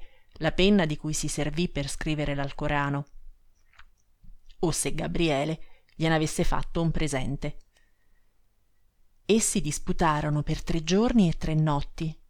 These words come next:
con un calore degno dei più bei secoli della controversia. E il dottore se ne tornava persuaso, come tutti i discepoli da lì, che Maometto avesse strappata la penna.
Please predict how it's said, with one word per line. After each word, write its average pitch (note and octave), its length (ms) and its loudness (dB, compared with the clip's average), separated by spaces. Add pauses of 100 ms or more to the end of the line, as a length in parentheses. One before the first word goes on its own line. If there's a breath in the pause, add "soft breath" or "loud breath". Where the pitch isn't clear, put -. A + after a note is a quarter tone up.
con F#3+ 180 2
un G3 140 6
calore G#3 480 4
degno E3 320 2
dei D3+ 140 -2
più G#3 200 -2
bei F3 220 0
secoli G3+ 500 0
della D#3 220 -2
controversia. C#3+ 840 -4 (1400 soft breath)
E E3 120 -2
il E3 120 -2
dottore E3 800 -2
se - 160 -4
ne E3 120 2
tornava F#3+ 460 2
persuaso, D#3+ 840 -2 (240)
come D3 320 -2
tutti F#3 320 -6
i D3 40 -4
discepoli D#3 640 -2
da D3+ 120 -2
lì, D3+ 200 -4 (800)
che G3 140 0
Maometto F#3+ 520 4
avesse D3 340 -4
strappata D3 540 -2
la D3 100 -2
penna. D3 460 0